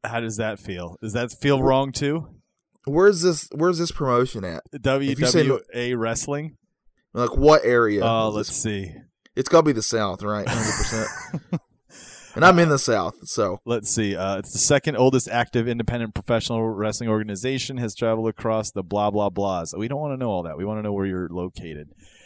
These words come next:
Speaker 1: Uh, I'll find that information out. He-, oh, here, contact, right? Contact should tell us where to send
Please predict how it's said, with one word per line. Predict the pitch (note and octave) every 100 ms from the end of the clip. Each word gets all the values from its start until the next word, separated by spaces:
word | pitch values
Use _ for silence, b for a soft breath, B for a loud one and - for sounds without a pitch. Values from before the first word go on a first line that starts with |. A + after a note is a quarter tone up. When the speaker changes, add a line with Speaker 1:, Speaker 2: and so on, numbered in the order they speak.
| b b b -
Speaker 1:
Uh, | F#2+ F#2
I'll | A2 C3+
find | D3 C3+ A#2+
that | A2+
information | A2 A#2 A2 G#2 G#2+ G2
out. | F#2+
He-, | A2
oh, | A#2+
here, | B2 G#2+
contact, | - A#2+ A2 - E2+ -
right? | G2 A2 -
Contact | G#3+ G#2 G2 -
should | F#2+
tell | G2+
us | F#2+ -
where | G2+ G2
to | F#2
send | - G2+ F#2+